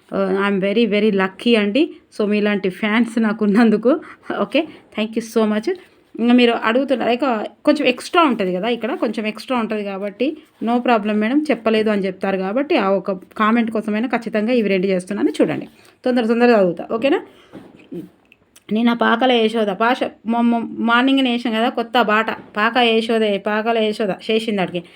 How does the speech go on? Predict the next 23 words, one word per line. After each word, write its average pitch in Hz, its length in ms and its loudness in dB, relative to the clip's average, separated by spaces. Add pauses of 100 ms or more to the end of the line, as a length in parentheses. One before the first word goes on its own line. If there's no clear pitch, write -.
(320)
పంతొమ్మిది 262 340 2
వందల 254 440 2 (100)
ఇరవై 220 220 0
తొమ్మిది 240 320 0
ఇరవై 214 320 0
ఏడు, 190 240 0 (760)
రెండు 233 200 4
వేల 247 240 6
రె-, 208 140 2
ఏ, 214 180 0
రెండు 226 260 2
వేల 233 200 2
ఏడు. 190 260 2 (260)
జన్మస్థలము 269 880 4
మహబూబ్ 277 400 4
నగర్ 277 220 4
జిల్లా, 247 500 0 (240)
బిజినేపల్లి 254 580 2
గ్రామం, 240 340 0
ప్రస్తుతం 240 480 -2
నాగర్ 214 260 -2
కర్నూలు 220 340 0
జిల్లా. 180 240 -2